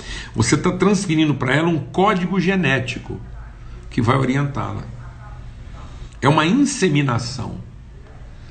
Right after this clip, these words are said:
Nós estamos entregando alguma coisa que vai se misturar à natureza dela e vai transformar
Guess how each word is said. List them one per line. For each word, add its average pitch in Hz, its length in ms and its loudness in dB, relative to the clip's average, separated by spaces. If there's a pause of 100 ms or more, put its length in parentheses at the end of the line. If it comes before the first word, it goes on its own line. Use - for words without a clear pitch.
(1200)
Nós 143 140 8
estamos 196 200 6
entregando 180 480 4
alguma 135 280 2
coisa 170 340 2
que 143 160 -2
vai 170 320 2
se - 200 -2
misturar 160 720 2
à 147 40 0
natureza 135 580 2
dela 139 340 2
e - 20 2
vai 180 220 0
transformar 170 1300 2